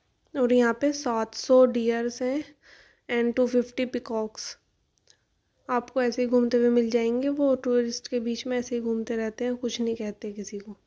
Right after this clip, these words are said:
आप इन्हें टच भी कर सकते हैं। ये रोज़ आइलैंड आप लोग घूमिए आराम से।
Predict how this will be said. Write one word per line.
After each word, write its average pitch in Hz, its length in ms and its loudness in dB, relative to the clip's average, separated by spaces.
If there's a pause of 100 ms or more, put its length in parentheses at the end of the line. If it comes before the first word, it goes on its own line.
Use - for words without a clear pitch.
(2000)
आप 247 240 -2
इन्हें 247 200 4
टच 247 260 0
भी 233 140 -2
कर 233 180 -2
सकते - 340 -16
हैं। 220 180 -10 (240)
ये 240 140 2
रोज़ 226 280 2
आइलैंड 226 420 0
आप 220 240 -4
लोग 220 240 0
घूमिए 233 480 0 (680)
आराम 226 340 0
से। 277 240 0